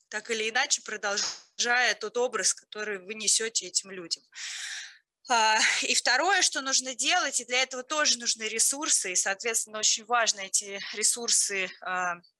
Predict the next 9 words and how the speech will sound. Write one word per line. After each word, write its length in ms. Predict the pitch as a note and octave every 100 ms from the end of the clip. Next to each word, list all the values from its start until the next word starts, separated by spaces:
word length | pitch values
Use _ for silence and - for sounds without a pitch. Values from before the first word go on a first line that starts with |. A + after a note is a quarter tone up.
| _
поднимать, 800 | G#3 F#3 G#3+ A3+ A3+ F3 - - -
учиться 480 | - B3+ A#3+ - F3+
се-, 220 | - F#3+ -
учиться, 600 | F3+ - A#3 - F#3 E3+ - - - _ -
а, 180 | G3 F3+
аккумулировать, 880 | - - B3+ A#3 B3 C#4 A#3+ F#3+ F3+ -
беречь, 580 | A3+ A3+ B3 - - -
поднимать, 540 | G3 A3 A#3 A#3+ -
откуда-то 480 | G3 - B3+ G3+ G3